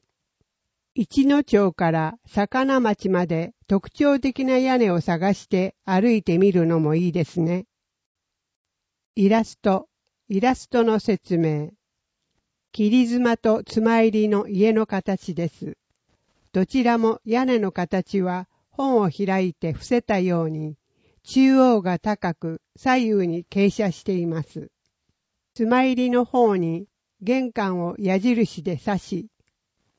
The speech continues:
「屋根の一番高い部分と垂直な面に玄関がある」と書かれています。イラスト終わり。写真、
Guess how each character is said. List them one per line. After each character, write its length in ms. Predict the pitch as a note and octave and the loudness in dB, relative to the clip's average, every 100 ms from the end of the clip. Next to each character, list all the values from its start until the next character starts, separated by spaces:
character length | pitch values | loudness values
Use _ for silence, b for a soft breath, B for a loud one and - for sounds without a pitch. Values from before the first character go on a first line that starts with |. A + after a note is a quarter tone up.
| - | -6
「屋 220 | A3+ A#3+ | -2 0
根 160 | A#3 G#3+ | 2 2
の 100 | F#3+ | 0
一 260 | F3 A#3 | -2 -2
番 280 | A#3 A#3+ A#3+ | -2 -2 -2
高 320 | A#3 - A#3+ | -6 -2 -2
い 100 | G#3+ | 0
部 140 | F#3 G3+ | -2 -2
分 280 | F#3 F3 | -4 -6
と 320 | D#3+ E3 D3+ - | -8 -6 -8 -8
垂 320 | - A#3 A#3 - | -4 -2 0 0
直 240 | A3+ A#3 | 0 0
な 140 | G#3+ | -2
面 320 | G#3 G#3 F#3 D#3+ | -2 -2 -2 -2
に 280 | D#3 E3+ C#4 - | -6 -10 -14 -4
玄 260 | A3+ A#3+ | -2 -2
関 300 | A3 F3 D#3 | -4 -6 -6
が 240 | D3+ D3+ E3 | -6 -4 -4
あ 60 | |
る」 200 | D#3 D#3+ _ _ _ | -6 -10 _ _ _
と 120 | - A#3+ | -4 -2
書 200 | A3 G3+ | -2 -2
か 140 | A3+ | 0
れ 140 | F#3+ | -2
て 160 | E3 E3 | -4 -4
い 100 | D3+ | -4
ま 160 | C#3+ C#3 | -6 -10
す。 260 | - D#3+ _ _ _ _ _ _ _ _ _ _ - | -12 -20 _ _ _ _ _ _ _ _ _ _ -4
イ 120 | G#3 | 0
ラ 140 | G#3 A#3 | 2 0
ス 160 | - | -4
ト 260 | - F#3+ - | 0 0 0
終 200 | F#3 F3+ | -2 0
わ 80 | F3 | 0
り。 220 | D#3+ F3+ _ _ _ _ _ _ _ _ _ _ _ _ _ | -4 -8 _ _ _ _ _ _ _ _ _ _ _ _ _
写 220 | - A#3 | -2 0
真、 480 | A3 C4 B3 A3+ A3 | 0 0 0 0 -4